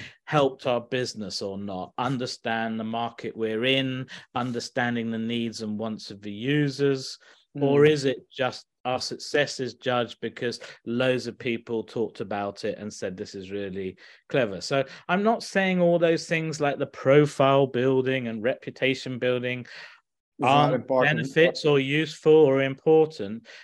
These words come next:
Speaker 1: but actually what's really useful about it is the insight, you know, market intelligence that comes out of the facilitation and doing it. So,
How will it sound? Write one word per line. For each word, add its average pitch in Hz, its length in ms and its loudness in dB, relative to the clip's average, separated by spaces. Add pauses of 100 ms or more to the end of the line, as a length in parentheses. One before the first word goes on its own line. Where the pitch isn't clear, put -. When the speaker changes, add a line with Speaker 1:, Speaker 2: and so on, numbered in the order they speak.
(120)
Speaker 1:
but 160 140 2
actually 185 480 0
what's 160 340 0
really 156 600 4
useful 127 640 -2
about 95 440 -8
it 120 220 -4
is 139 300 0
the 139 280 -4 (640)
insight, 135 880 0 (100)
you 131 140 -4
know, 113 160 -2
market 135 500 -2
intelligence 123 800 -4
that - 160 -8
comes 120 340 -6
out 123 320 0
of 104 180 -8 (280)
the 113 80 -8
facilitation 123 1040 -4
and 113 140 -10
doing 131 340 -4
it. 85 160 -12
So, 147 320 2